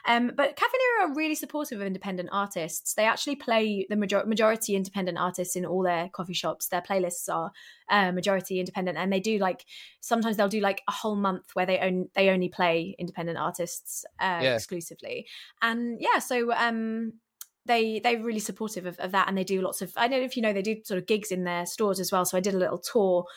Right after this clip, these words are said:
Speaker 1: with Caffè Nero in, in twenty nineteen, just playing in, in Caffè Neros across the country, uh,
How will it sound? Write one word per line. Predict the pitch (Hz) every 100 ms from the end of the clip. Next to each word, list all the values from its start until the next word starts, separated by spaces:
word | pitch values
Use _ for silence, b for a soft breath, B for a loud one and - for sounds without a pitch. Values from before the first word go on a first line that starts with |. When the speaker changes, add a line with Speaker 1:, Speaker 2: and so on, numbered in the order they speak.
| B B
Speaker 1:
with | 185 185
Caffè | 180 -
Nero | 175 165 160
in, | 151 151
in | - 175
twenty | - 170
nineteen, | 160 165 190 156 170 _ _ _ _ _ _ _ -
just | 185
playing | - 185 170
in, | 170
in | - 208
Caffè | 226 226 240
Neros | 240 233
across | 247 269 -
the |
country, | 254 330 349 - 214 B B B
uh, | 202 196 202